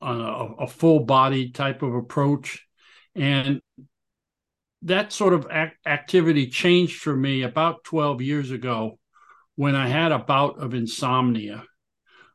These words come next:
a severe bout of insomnia. There was a very stressful time in my life, and I just couldn't sleep. I couldn't stay, stay asleep. I kept waking up in the middle of the night. I, I went to a doctor. I took insomnia pills like Ambien,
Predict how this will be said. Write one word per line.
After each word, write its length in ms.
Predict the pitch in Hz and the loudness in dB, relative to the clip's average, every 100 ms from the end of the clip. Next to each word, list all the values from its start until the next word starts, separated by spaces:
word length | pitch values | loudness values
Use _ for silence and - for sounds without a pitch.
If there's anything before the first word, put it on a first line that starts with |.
| 127 | -8
a 60 | |
severe 340 | 123 135 139 143 | -4 0 2 2
bout 180 | 143 | 2
of 80 | 135 | 0
insomnia. 480 | 127 - 135 131 131 | -2 -4 -2 -2 -2
There 140 | 127 | -2
was 160 | 120 113 | -4 -6
a 20 | |
very 240 | 120 135 123 | -4 -2 -2
stressful 540 | - - 151 - 147 | -2 -2 -2 -2 -6
time 320 | 143 143 139 | -2 0 0
in 80 | 135 | 2
my 140 | 131 | 0
life, 420 | 120 131 143 147 - - _ _ _ _ | 0 0 0 -4 -8 -20 _ _ _ _
and 140 | 131 | -2
I 80 | 127 | -2
just 240 | 120 143 | -2 -4
couldn't 220 | - 143 117 | -2 -2 0
sleep. 320 | - 175 175 | 0 0 0
I 60 | |
couldn't 280 | 104 135 117 | -8 -8 -8
stay, 260 | - 143 143 135 127 _ | -6 -2 -2 -2 -6 _
stay 260 | - - 147 | -14 -2 0
asleep. 540 | 143 - 151 147 147 _ _ - | 0 -2 0 0 0 _ _ -18
I 100 | 123 | -16
kept 300 | - 117 - | -10 -10 -4
waking 280 | 131 123 127 | -4 -2 -2
up 220 | 156 - | -2 -2
in 80 | 131 | -2
the 80 | |
middle 240 | 131 131 135 | 0 0 -2
of 60 | |
the 80 | 120 | -2
night. 440 | 113 139 143 139 - _ _ _ _ _ _ | -2 -2 -2 -4 -10 _ _ _ _ _ _
I, 260 | 117 113 - | -12 -12 -10
I 100 | 117 | -10
went 260 | 113 139 123 | -4 -4 -2
to 100 | 127 | -4
a 40 | |
doctor. 600 | 113 165 160 - 165 151 | 0 0 0 0 0 0
I 80 | 139 | -2
took 300 | 131 117 113 | -6 -10 -10
insomnia 880 | 107 - 202 175 170 156 151 147 127 _ _ _ _ | -12 -2 2 4 4 4 2 -2 -8 _ _ _ _
pills 460 | 160 156 151 131 117 | 0 2 2 -2 -6
like 220 | 113 120 | -10 -8
Ambien, 800 | 156 156 160 147 147 147 147 | -2 2 2 4 4 2 0